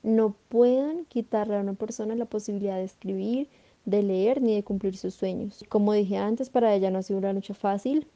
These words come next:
Malala fue tiroteada por los talibanes y casi pierde la vida. Es un libro de una historia que vale mucho la pena conocer. Les recomiendo este libro porque nos enseña a luchar por lo que queremos, nos enseña a ser perseverantes y valientes,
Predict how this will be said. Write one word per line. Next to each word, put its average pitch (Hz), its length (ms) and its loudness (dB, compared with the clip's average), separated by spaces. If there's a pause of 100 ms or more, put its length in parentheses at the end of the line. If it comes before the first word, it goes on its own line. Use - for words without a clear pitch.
(160)
Malala 202 560 2
fue 196 240 2
tiroteada 208 600 -2
por 208 140 -2
los 190 100 -4
talibanes 196 640 -2
y 202 100 -6
casi 190 240 -4
pierde 190 300 -2
la 190 100 -2
vida. 190 260 -2 (180)
Es 208 220 2
un 214 180 2
libro 226 280 2
de 240 60 4
una 233 140 2
historia 202 500 0
que - 140 -2
vale 208 260 2
mucho 208 300 -2
la 208 100 -4
pena 196 220 -2
conocer. 196 480 -6 (180)
Les 226 240 8
recomiendo 214 420 2
este 202 160 0
libro 254 320 4
porque 233 300 2
nos 214 160 0
enseña 202 380 -2
a 190 40 -2
luchar 208 280 -2
por 185 120 -4
lo 185 100 -2
que - 100 -16
queremos, 226 640 -2 (240)
nos 214 220 2
enseña 202 340 -2
a - 20 -2
ser 190 180 -6
perseverantes 208 880 -2
y 226 60 -2
valientes, 180 480 -2